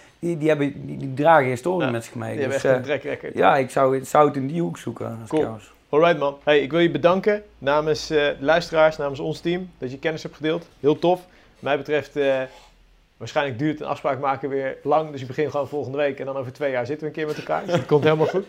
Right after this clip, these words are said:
Speaker 1: <laughs> Ja.
Speaker 2: Ehm, jongens, luisteraars, dankjewel voor jullie tijd.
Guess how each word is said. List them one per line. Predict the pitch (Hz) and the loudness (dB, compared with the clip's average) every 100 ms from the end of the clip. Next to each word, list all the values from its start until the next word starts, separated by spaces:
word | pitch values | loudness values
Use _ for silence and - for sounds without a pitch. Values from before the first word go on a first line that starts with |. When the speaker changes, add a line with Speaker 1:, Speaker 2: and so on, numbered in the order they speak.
| - | -2
Speaker 1:
<laughs> | 196 175 - | -2 -2 2
Ja. | 143 117 139 | 2 2 0
Speaker 2:
Ehm, | 139 151 156 156 156 156 | 4 6 8 6 4 6
jongens, | 190 190 | 8 10
luisteraars, | 170 175 185 165 143 | 10 10 10 6 4
dankjewel | 165 160 170 | 2 2 2
voor | 175 | 2
jullie | 175 160 | 0 -2
tijd. | 175 170 196 - | 2 4 2 -4